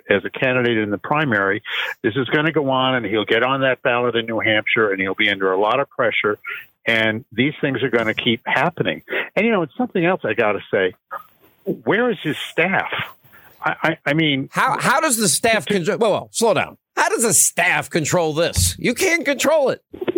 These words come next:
Speaker 1: Well,
Speaker 2: The
Speaker 1: I
Speaker 2: only,
Speaker 1: mean,
Speaker 2: the only
Speaker 1: they
Speaker 2: thing they could do is stick him on a teleprompter. How you gonna do that at a town hall?
Speaker 1: Yeah, yeah. Well, I mean, they should have some idea of what he's saying, and they should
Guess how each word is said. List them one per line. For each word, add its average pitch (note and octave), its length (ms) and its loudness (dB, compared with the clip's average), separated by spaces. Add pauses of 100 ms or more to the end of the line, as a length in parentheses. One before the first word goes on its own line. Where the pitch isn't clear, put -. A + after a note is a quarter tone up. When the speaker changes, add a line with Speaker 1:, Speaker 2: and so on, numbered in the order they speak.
(420)
Speaker 1:
Well, F#3+ 340 0
Speaker 2:
The G#3+ 60 2
Speaker 1:
I B3 40 4
Speaker 2:
only, D4 140 2
Speaker 1:
mean, C4 80 0
Speaker 2:
the B3 60 4
only E4 320 2
Speaker 1:
they - 40 -6
Speaker 2:
thing D4+ 180 0
they C4+ 140 2
could A3 180 -2
do G#3 240 2
is - 140 2
stick A3+ 220 0
him G#3 100 0
on F#3 140 0
a E3+ 60 0
teleprompter. D#3+ 920 0 (340)
How A3 200 0
you C#4+ 160 0
gonna A#3+ 220 2
do A3 180 0
that G#3 220 4
at D#3+ 100 0
a C3+ 80 0
town C#3 300 2
hall? A#2+ 320 0 (200)
Speaker 1:
Yeah, C#3+ 260 2 (140)
yeah. C3 260 2
Well, F3 260 0
I D#3+ 60 0
mean, F#3 160 0
they F3 180 2
should F#3 120 0
have E3 160 0 (120)
some A#3 160 -2
idea D#3+ 300 2
of C3 60 -4
what C3+ 120 0
he's B2 200 -4
saying, G3+ 260 0
and C3+ 80 0
they B2+ 60 0
should - 180 0